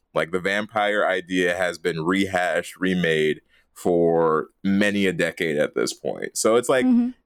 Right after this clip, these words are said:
Speaker 1: at this point, it's really kinda hard to do something that somebody hasn't already done with vampires.
Speaker 2: Yeah, no, I agree. So I will say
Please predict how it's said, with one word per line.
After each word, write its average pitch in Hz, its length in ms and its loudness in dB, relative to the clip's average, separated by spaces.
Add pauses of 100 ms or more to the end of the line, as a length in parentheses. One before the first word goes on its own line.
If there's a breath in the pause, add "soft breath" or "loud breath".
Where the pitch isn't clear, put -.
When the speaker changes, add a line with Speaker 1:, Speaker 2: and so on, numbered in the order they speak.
(100)
Speaker 1:
at 139 260 -2
this 202 180 0
point, 180 300 0
it's 151 100 -2
really 131 340 2
kinda 123 320 -4
hard 92 760 0 (260)
to 110 100 0
do 107 280 2
something 104 320 0
that 87 120 0
somebody 92 340 0
hasn't 92 280 -4
already 85 300 0
done 80 400 -2
with 73 120 -4
vampires. 73 760 -4 (140)
Speaker 2:
Yeah, 196 300 2 (120)
no, 262 160 4
I 262 140 4
agree. 190 680 0
So 254 440 4
I 240 120 4
will 277 200 6
say 226 640 4